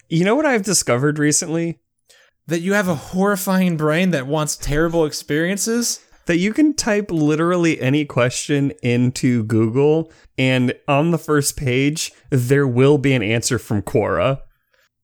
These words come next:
Speaker 1: I
Speaker 2: Yeah.
Speaker 1: literally just typed in, "Do animals do drugs?" And there was a qu-, <laughs> a question with forty-six answers that says, "Do animals ever use drugs in nature?"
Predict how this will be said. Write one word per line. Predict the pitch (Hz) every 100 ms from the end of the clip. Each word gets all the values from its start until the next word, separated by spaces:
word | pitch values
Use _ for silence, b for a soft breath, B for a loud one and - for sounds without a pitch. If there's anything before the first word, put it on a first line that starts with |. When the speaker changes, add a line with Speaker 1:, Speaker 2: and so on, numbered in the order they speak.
| _ _ -
Speaker 1:
I | 175
Speaker 2:
Yeah. | 180
Speaker 1:
literally | 214 285 254 202
just | 202 -
typed | 175 175 175
in, | 165 139 - 139 117
"Do | - 151 180 185 - _
animals | 151 151 143 135 -
do | 131 131
drugs?" | 120 127 127 101 107 117 - b b
And | 127 123
there | 127
was | 120
a | 123
qu-, | 113 - -
<laughs> | -
a | - -
question | - - - 196 151 135 B B 185
with | 180
forty-six | - 185 214 240 233 -
answers | 156 160 170 147 113 110
that | 123 -
says, | 135 120 - 135
"Do | 156 247
animals | 349 202 214 202 -
ever | 147 156
use | 147 135 127 123
drugs | 117 117 104
in | 104 104
nature?" | 101 101 - 101 98